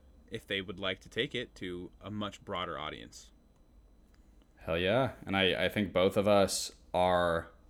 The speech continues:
Speaker 2: mostly well-versed in the health and fitness space, but ideally we want to take these conversations a little bit outside of that and use what we can both kind of agree is the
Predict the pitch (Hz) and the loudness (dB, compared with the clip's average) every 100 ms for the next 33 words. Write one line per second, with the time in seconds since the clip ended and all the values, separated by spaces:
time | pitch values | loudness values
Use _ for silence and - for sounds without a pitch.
0 | - 98 113 117 - 123 110 113 104 110 | 0 4 4 4 2 4 6 6 6 6
1 | 117 120 110 101 87 82 - - - 101 | 4 2 2 2 0 -4 -10 -20 2 4
2 | 101 92 87 95 117 - 147 147 - - | 4 2 0 0 0 2 4 4 0 -8
3 | - - 92 90 90 - - - - - | -6 2 6 6 6 0 -20 -20 -20 -20
4 | - 101 95 117 151 117 101 92 - 101 | 0 2 6 8 8 8 4 2 -2 -4
5 | 87 - 92 - 90 87 92 87 82 - | -2 0 0 0 -4 -2 -4 -2 -4 -2
6 | 80 82 - 80 78 76 - - - - | -2 -2 -4 -4 -4 -6 -10 -18 -20 -6
7 | 90 110 139 120 101 - 73 76 82 73 | 4 6 8 8 8 4 -2 0 -2 -4
8 | 71 71 - - 78 78 76 76 - - | -6 -8 -10 -8 -6 -4 -4 -8 -10 -18
9 | - _ _ 90 101 98 92 90 90 90 | -20 _ _ 0 4 4 4 0 -2 0
10 | 87 85 90 - 87 85 95 101 101 104 | 0 0 -4 -2 -4 0 4 2 2 0
11 | 95 87 80 87 95 90 87 85 - - | 0 -2 -4 -2 0 2 2 -2 -6 -4
12 | 85 85 85 78 - 90 82 80 78 | -2 0 -2 -6 -8 -4 -2 -2 -6